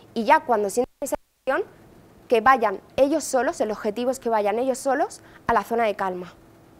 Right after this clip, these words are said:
¿de acuerdo? Y se calmen, y luego ir nosotros a hablar. Esto es un esquema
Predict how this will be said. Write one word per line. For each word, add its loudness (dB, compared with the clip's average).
¿de -4
acuerdo? 0
Y 0
se 0
calmen, 0
y -2
luego 4
ir 0
nosotros -2
a 0
hablar. -2
Esto 4
es -2
un 0
esquema 2